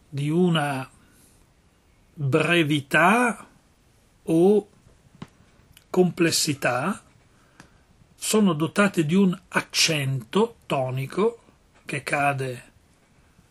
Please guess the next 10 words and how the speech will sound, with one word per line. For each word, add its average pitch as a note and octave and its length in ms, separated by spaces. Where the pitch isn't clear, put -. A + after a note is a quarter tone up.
in D#3 180
una D#3+ 680
delle C#3+ 880
vocali, D3+ 840
ehm, D3 920
e A#3 140
dunque G#3 720
sono G#3+ 500
delle D#3+ 580
unità G3 840